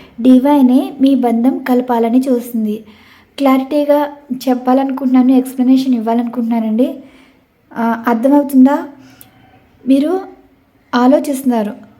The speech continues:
మీ పర్సన్ అసలు మీతో ఉంటారా, లేదంటే ఈ రిలేషన్ ఎండ్ అయిపోయిందా, ఇలా మీరు బాధపడుతున్నారు, ఆలోచిస్తున్నారు. మీ పర్సన్ మీ విషయంలోని ఎటువంటి యాక్షన్ తీసుకోవట్లేదు. అసలు వీరి గురించి బాధపడాలా,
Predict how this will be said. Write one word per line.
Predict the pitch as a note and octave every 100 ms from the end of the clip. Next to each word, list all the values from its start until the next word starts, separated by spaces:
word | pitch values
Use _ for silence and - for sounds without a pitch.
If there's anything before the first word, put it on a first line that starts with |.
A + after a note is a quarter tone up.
| _ _ A#3+
మీ | C4
పర్సన్ | B3+ A#3 C#4 C#4+
అసలు | C#4 C4+ A#3
మీతో | A3 A3 C4
ఉంటారా, | A#3 G#3+ A#3 A#3+ B3+ D4 E4 - _ _ - _ -
లేదంటే | B3 C4 B3+ D4+ E4 -
ఈ | B3
రిలేషన్ | A#3+ B3+ C4+ C#4 C4 -
ఎండ్ | A3 A#3
అయిపోయిందా, | A#3+ B3 A3+ A3 G#3+ -
ఇలా | A#3 A#3+
మీరు | A#3+
బాధపడుతున్నారు, | A3 G#3+ A3 C#4 C4 C4 B3+ A3+
ఆలోచిస్తున్నారు. | A3+ A#3+ A#3+ - A3+ A#3 D#4 - - _ _ _ B3+
మీ | C4
పర్సన్ | B3+ B3+ E4 E4 - A#3+
మీ | B3
విషయంలోని | A#3+ C4+ C4+ C4+ C4 C4 C4 A#3
ఎటువంటి | A3+ A#3+ C4+ C4
యాక్షన్ | B3 B3+ A#3+
తీసుకోవట్లేదు. | A#3 A#3 A#3 G#3+ A3 A3+ D4 - - _ _ -
అసలు | C4 C#4+
వీరి | C#4 B3
గురించి | B3 C4+ C4+ D4
బాధపడాలా, | A#3+ A3 A#3 B3 A#3+ A#3+ A#3+ B3